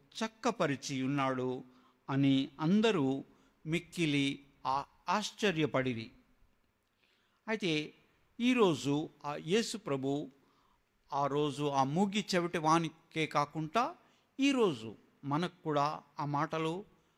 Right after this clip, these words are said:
చెప్తున్నాడు, "ఎఫాతా, తెరవబడుము." ప్రత్యేకంగా ఈరోజు మనం చూస్తున్నాము, కుటుంబాలలో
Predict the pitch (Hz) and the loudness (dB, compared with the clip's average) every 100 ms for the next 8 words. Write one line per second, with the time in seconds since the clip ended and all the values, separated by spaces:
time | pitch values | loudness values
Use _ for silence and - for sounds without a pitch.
0 | _ _ _ _ - 156 - 147 135 135 | _ _ _ _ -8 -8 -4 -2 0 0
1 | 165 220 - _ - - 190 - 185 151 | -2 -4 -10 _ -14 -2 -2 0 0 0
2 | - 143 151 - - 151 170 156 151 143 | 0 -2 -2 -8 -2 0 2 4 4 2
3 | 131 120 - _ _ _ _ - 214 220 | -2 -4 -12 _ _ _ _ -2 0 4
4 | 226 180 143 131 160 269 - _ _ _ | 2 2 -2 -2 -2 -2 -8 _ _ _
5 | 233 254 214 160 143 143 143 - 233 - | -2 2 2 2 0 0 0 -2 -4 -4
6 | 180 147 147 226 339 - _ _ _ 269 | 0 2 2 0 -4 -12 _ _ _ -2
7 | 269 240 208 185 160 139 202 262 | 2 4 6 4 4 4 2 0